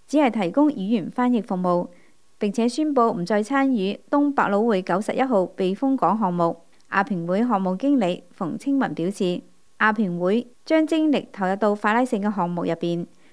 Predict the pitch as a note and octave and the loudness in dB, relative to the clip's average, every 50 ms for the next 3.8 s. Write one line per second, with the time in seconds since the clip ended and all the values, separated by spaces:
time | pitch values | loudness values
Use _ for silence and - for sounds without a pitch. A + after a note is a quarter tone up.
0 | - - - D#4 E4 E4+ D#4+ C#4+ A3+ A3 G#3 G3 F#3+ A3 A#3+ - B3+ A#3 A3+ A3+ | -10 -2 2 2 2 4 2 2 0 0 0 0 -2 -2 -2 0 0 0 0 2
1 | C#4 C4+ B3+ A#3 G#3 D#3 - - - A#3 A#3 A#3 G#3+ E3 E3 A3 A3 A#3 A#3+ C4+ | 0 0 0 -2 -4 -4 -4 -2 -2 -2 -2 -2 -2 -4 -4 -2 -4 -2 0 0
2 | B3 A#3+ A#3+ A#3+ - - - - - - - A#3+ A#3 A#3+ A#3+ D4+ D#4 D#4 D4 B3+ | 0 0 -2 -4 -10 -18 -20 -20 -10 -6 -4 -2 -2 -2 -2 -2 -2 0 0 0
3 | A3 A3+ A#3+ C4 C#4+ - C#4 C#4+ C#4+ C#4 C#4 A#3+ G#3+ G#3 G#3 | 2 2 2 0 2 2 2 2 2 2 0 -2 -2 -2 -4